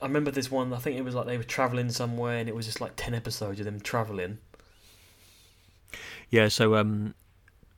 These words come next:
Speaker 2: so, you know, in Naruto, when Sasuke and Naruto have that fight, and Naruto gets knocked out, and Sasuke goes to
Speaker 1: Yeah.
Speaker 2: Orochimaru, and that's where it ends. That's the, that's the actual thing.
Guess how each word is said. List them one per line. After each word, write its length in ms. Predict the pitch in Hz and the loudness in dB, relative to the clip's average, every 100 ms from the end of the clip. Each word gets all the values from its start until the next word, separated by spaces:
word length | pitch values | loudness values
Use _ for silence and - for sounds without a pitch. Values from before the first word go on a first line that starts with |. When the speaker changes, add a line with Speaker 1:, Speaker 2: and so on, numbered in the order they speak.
| _ _ _ - _ _ _ | _ _ _ -20 _ _ _
Speaker 2:
so, 140 | - 139 | 2 4
you 80 | |
know, 240 | 175 170 151 | 6 4 2
in 140 | 131 123 | 0 2
Naruto, 360 | 117 117 107 | 4 2 2
when 180 | 104 104 | -2 -2
Sasuke 320 | - 113 - | -4 -2 -2
and 100 | 110 | 0
Naruto 180 | 110 98 | -2 -2
have 100 | 104 | -2
that 160 | 110 - | -2 -2
fight, 240 | 101 92 | -2 -2
and 280 | 82 101 - - - - - - 127 | -4 -6 -8 -10 -10 -14 -20 -4 2
Naruto 280 | 113 107 | 4 4
gets 120 | 107 117 | 0 -4
knocked 260 | 104 - | -4 0
out, 120 | 107 | 0
and 100 | 98 | 0
Sasuke 340 | - 110 - 110 | -2 -2 -2 -2
goes 140 | 107 | -2
to 100 | - | 0
Speaker 1:
Yeah. 80 | 107 | 0
Speaker 2:
Orochimaru, 440 | - 110 104 92 120 - | 0 -2 -2 -4 -8 -4
and 80 | 113 | -4
that's 140 | 104 | -2
where 100 | 110 | -2
it 160 | 107 - | -4 -4
ends. 380 | 110 104 - - - - - | -6 -4 -6 -10 -18 -20 6
That's 180 | 135 - | 6 8
the, 220 | 131 - | 4 4
that's 160 | 147 - | 2 2
the 180 | 127 | 4
actual 460 | 120 - 117 117 - - - _ _ - | 4 2 0 0 -4 -14 -20 _ _ 0
thing. 260 | 123 90 | 0 0